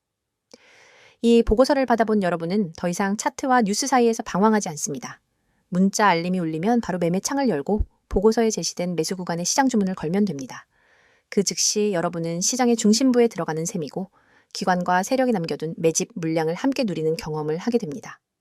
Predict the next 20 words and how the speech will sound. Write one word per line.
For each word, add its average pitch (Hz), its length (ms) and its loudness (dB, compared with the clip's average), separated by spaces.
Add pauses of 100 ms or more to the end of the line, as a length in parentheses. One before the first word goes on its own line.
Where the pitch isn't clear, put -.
(340)
혹시 220 380 -2 (520)
"이게 233 180 0
정말 214 260 2
가능한가?" 165 600 -4 (460)
의문이 208 300 4
드실 180 200 -6
수도 - 220 -6
있습니다. - 500 -10 (580)
여러분, 160 300 -2 (320)
증권사 196 560 -2
에이치티에스의 185 1040 0 (300)
수십억 240 500 2
매집 196 340 2
로그를 165 440 -2 (300)
일일이 247 260 6
확인하는 247 460 4
기관 202 300 0
리포트를 175 400 -6
보는 170 260 2
것보다 170 480 -4